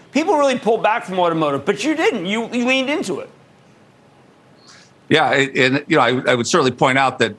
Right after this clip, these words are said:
Speaker 2: you know, part of the, the sort of, you know, positive in those comparisons are against third quarter last year. That was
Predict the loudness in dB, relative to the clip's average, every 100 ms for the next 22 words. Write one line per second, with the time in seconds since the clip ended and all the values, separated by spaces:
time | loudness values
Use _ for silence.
0 | -2 0 0 -4 -4 0 0 0 0 2
1 | 2 0 -6 -20 _ -8 -6 -2 -2 -2
2 | -8 -20 _ _ 0 2 0 0 2 0
3 | 2 2 2 0 -4 -2 0 0 0 0
4 | -2 -6 -8 -2 0 2 0 0 0 -2
5 | -4 -2 -2 0 0 2 2 0 -2 0
6 | 0 2 0 0 0 2 2 -2 -8 -12